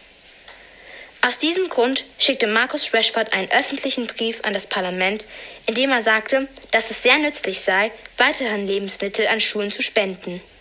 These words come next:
Daraufhin rief ihn der britische Premierminister an und der Vorschlag, der im Brief genannt wurde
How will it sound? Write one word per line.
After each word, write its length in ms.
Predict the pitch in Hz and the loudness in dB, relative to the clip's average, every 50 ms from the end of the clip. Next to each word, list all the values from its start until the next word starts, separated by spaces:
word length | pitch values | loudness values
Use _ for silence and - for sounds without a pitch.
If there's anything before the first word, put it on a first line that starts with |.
| - - - - - - - - - - - - - - - - - - - - - | -20 -20 -20 -20 -20 -20 -20 -20 -20 -20 -20 -20 -20 -20 -20 -20 -20 -20 -12 -4 -2
Daraufhin 600 | 202 196 190 185 190 - - - 220 240 254 254 - - - - - - - - - | -2 -2 0 -2 -4 -4 -2 -2 -2 0 -2 -4 -6 -12 -20 -20 -18 -18 -12 -4 0
rief 200 | 262 294 294 - | 0 2 2 2
ihn 100 | 320 262 | 2 2
der 80 | 220 208 | 2 2
britische 460 | - - 247 - 254 247 - 254 247 | 2 0 2 2 2 4 4 2 0
Premierminister 840 | - - 226 226 247 262 262 247 208 202 196 202 - - 185 - | 0 0 0 2 2 2 2 2 0 0 -2 -2 -2 0 2 2
an 240 | - 190 190 214 220 - - - - - - - | 2 2 2 0 -4 -8 -12 -20 -20 -12 -6 -4
und 140 | 226 226 247 | -2 0 2
der 80 | 240 | 0
Vorschlag, 560 | 240 - - 247 285 - - 339 339 349 339 - - - | 0 0 0 0 0 2 2 4 2 2 2 -4 -6 0
der 140 | - 220 202 | 2 2 4
im 100 | 202 202 | 2 0
Brief 280 | - - 247 262 - - | -2 -2 -2 -2 -2 -2
genannt 360 | - 262 220 196 196 196 - | -2 0 0 0 -2 -2 -2
wurde 280 | 190 190 190 196 214 | 0 0 2 0 0